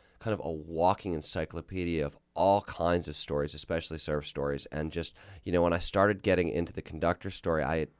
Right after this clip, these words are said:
known Jim for a while. We had surfed together. We had done some really fun stuff together. And I called him, and I, and he was the, he was my first stop. I was like, "Jim, have you ever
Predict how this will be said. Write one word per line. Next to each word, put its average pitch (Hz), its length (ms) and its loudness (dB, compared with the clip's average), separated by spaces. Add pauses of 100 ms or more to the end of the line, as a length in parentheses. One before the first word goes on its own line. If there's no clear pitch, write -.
known 87 220 2
Jim 87 160 -2
for 87 120 -4
a 76 60 0
while. 80 240 4
We 71 80 0
had 67 60 -6
surfed - 340 -2
together. 80 420 -4 (420)
We 78 80 -2
had 76 80 -4
done 85 120 0
some 82 160 -6
really 80 340 -2
fun 82 300 -2
stuff 80 260 -4
together. 78 340 -2
And 73 140 -4
I 76 60 -4
called 104 420 2
him, 85 120 0
and 69 80 -4
I, 62 60 -8 (540)
and 80 160 -6
he 107 200 -2
was 107 140 0
the, 87 120 -2 (140)
he 95 80 -8
was 113 120 -4
my 95 100 0
first - 340 -2
stop. 107 280 0
I 82 60 -4
was 80 140 -8
like, 85 140 -10
"Jim, 92 160 -4
have 80 100 -6
you 76 80 -4
ever - 200 -8